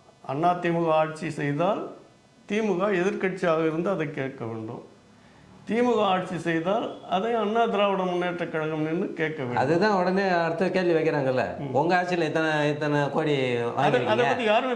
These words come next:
Speaker 1: பேச-,
Speaker 2: அது
Speaker 1: நீங்க
Speaker 2: நாங்க,
Speaker 1: சொல்றது,
Speaker 2: நாங்களும் வந்து இத்தனை கோடி வாங்கிருக்கோம்,
Speaker 1: நீங்க
Speaker 2: நாங்க
Speaker 1: சொல்ற
Speaker 2: இந்த
Speaker 1: மாதிரி
Speaker 2: திட்டத்தை போட்டோம்.
Speaker 1: நீங்க சொல்ற மாதிரி தான் அவங்க ரெண்டு பேரும்
Speaker 2: அதான்.
Speaker 1: இதை பேசிக்கிட்டு ஒரு உடன்பாட்டோட இருக்காங்க. இந்த
Speaker 2: அதா-,
Speaker 1: கடன்
Speaker 2: அதாவது
Speaker 1: வாங்குவதையோ
Speaker 2: இந்த கடன் வந்து இந்த மக்கள், மத்-, மக்கள் மேல சுமையை ஏத்துறாங்களே தவிர,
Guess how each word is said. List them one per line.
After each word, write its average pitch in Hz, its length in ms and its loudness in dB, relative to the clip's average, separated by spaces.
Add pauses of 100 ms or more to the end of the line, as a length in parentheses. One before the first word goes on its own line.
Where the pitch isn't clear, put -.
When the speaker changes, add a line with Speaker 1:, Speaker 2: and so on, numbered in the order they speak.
Speaker 1:
பேச-, 202 240 0
Speaker 2:
அது 202 100 0
Speaker 1:
நீங்க 185 140 2
Speaker 2:
நாங்க, 190 180 2
Speaker 1:
சொல்றது, 175 240 2
Speaker 2:
நாங்களும் 190 340 0
வந்து 185 160 0
இத்தனை 165 220 -2
கோடி 165 160 2
வாங்கிருக்கோம், 135 560 0
Speaker 1:
நீங்க 208 140 2
Speaker 2:
நாங்க 175 180 2
Speaker 1:
சொல்ற 170 80 0
Speaker 2:
இந்த 185 100 0
Speaker 1:
மாதிரி 185 120 -2
Speaker 2:
திட்டத்தை 165 340 0
போட்டோம். 131 340 0 (140)
Speaker 1:
நீங்க 190 220 0
சொல்ற 208 240 0
மாதிரி 240 160 0
தான் 247 100 2
அவங்க 214 180 0
ரெண்டு 226 140 -2
பேரும் 220 180 2
Speaker 2:
அதான். 214 80 0
Speaker 1:
இதை 214 80 0 (120)
பேசிக்கிட்டு 208 440 0 (220)
ஒரு 208 120 2 (100)
உடன்பாட்டோட 220 600 0 (100)
இருக்காங்க. 143 300 -4 (540)
இந்த 139 100 -2
Speaker 2:
அதா-, 139 160 -2
Speaker 1:
கடன் 233 280 2
Speaker 2:
அதாவது 175 360 4
Speaker 1:
வாங்குவதையோ 180 280 2
Speaker 2:
இந்த 202 140 2 (200)
கடன் 180 340 2
வந்து 165 220 0 (160)
இந்த 147 120 0 (120)
மக்கள், 196 340 2 (440)
மத்-, 143 200 -2 (140)
மக்கள் 190 400 0
மேல 156 200 4 (200)
சுமையை 160 340 2 (160)
ஏத்துறாங்களே 139 560 -2
தவிர, 95 220 -4